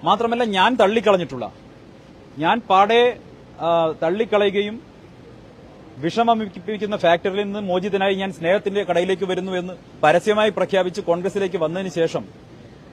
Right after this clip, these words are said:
പഴയ കാലത്തെ ചില രാഷ്ട്രീയ നിലപാടുകളൊക്കെ സൂചിപ്പിച്ചുകൊണ്ട്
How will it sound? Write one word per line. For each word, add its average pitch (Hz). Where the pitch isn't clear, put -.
പഴയ 196
കാലത്തെ 202
ചില 190
രാഷ്ട്രീയ 185
നിലപാടുകളൊക്കെ 185
സൂചിപ്പിച്ചുകൊണ്ട് 170